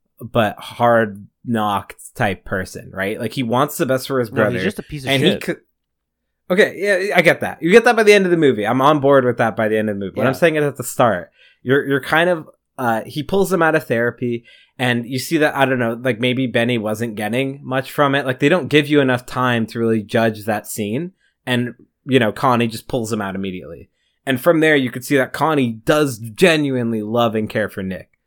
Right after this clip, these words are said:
Speaker 1: Like, he very much wants them to have a good life and be happy, right? But the ways that Connie thinks about getting that good life are, you know, through robbing a bank. And, and, like,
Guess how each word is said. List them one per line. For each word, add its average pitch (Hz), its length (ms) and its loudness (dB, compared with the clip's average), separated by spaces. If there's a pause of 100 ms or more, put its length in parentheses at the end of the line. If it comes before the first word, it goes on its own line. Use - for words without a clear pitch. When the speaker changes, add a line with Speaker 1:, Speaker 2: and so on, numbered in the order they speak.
(180)
Speaker 1:
Like, 117 160 -8
he 135 80 -2
very 135 420 6
much 123 340 -2
wants 110 300 -6
them 98 200 -6
to 104 120 -6
have 104 240 -6
a 104 40 -8
good 98 280 -8
life 104 420 -6
and 101 220 -10
be 95 120 -8
happy, 98 580 -6
right? 92 320 -10 (440)
But 127 300 0
the 120 220 0
ways 131 540 2
that 117 240 -2
Connie 127 420 0
thinks 135 600 0
about 104 480 -4
getting 120 380 0
that 107 240 -2
good 107 200 -4
life 104 460 -4 (400)
are, 110 220 2
you 117 160 2
know, 101 260 -4 (240)
through 120 200 -4
robbing 107 340 0
a 120 60 0
bank. 113 420 0 (500)
And, 151 220 0
and, 147 180 2
like, 135 360 0